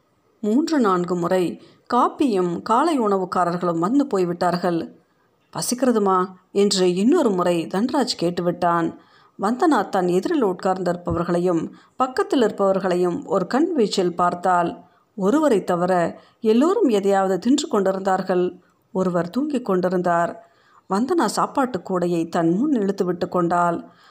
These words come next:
காலை நான்கு மணிக்கே எழுந்து செய்த பூரியும் காய்கறியும் அப்போதும் சூடாக இருந்தது.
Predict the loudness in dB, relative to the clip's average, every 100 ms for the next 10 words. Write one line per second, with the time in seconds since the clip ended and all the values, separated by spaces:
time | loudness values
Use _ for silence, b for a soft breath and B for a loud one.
0 | B 0 2 4 2 2 2 2 2 2
1 | 2 2 0 0 0 0 -2 -2 -2 -2
2 | 0 0 0 -2 0 -2 0 0 0 0
3 | 0 -4 B B -6 -6 0 0 4 2
4 | 2 2 2 0 0 -2 -2 -2 0 0
5 | -2